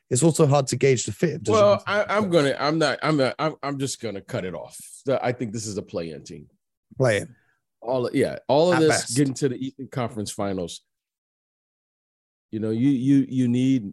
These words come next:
Speaker 2: matchups. Okay, you, you,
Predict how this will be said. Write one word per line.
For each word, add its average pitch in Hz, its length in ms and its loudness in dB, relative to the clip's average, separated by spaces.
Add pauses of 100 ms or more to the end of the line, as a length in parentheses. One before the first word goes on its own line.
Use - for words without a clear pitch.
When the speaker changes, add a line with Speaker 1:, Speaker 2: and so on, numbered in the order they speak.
(140)
Speaker 2:
matchups. 92 720 -8 (260)
Okay, 92 240 -8
you, 101 280 -6 (2250)
you, 123 160 -14